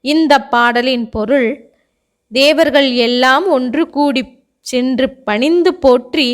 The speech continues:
செய்கின்ற அழகு வாய்ந்த திருப்பெருந்துறை பதியை செவ்வையாக பணிந்து துதிக்கின்ற நம்மவர்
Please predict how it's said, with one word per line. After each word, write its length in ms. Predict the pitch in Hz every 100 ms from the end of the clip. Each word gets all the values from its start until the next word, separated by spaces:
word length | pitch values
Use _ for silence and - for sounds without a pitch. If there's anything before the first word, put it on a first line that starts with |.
| 269 _ _
செய்கின்ற 840 | - - 320 330 302 294 269 247 240
அழகு 440 | 233 240 320 339
வாய்ந்த 480 | 311 302 349 381 381
திருப்பெருந்துறை 1300 | - 302 370 381 - 320 311 302 285 277 262 254
பதியை 720 | - 220 247 269 233 - _ _ _ _ - -
செவ்வையாக 760 | 240 214 277 311 269 254 247 220 -
பணிந்து 760 | 220 254 277 254 392 - _ _ _ -
துதிக்கின்ற 760 | 415 440 453 359 330 302 269
நம்மவர் 920 | 226 214 233 277 302 247 233 - _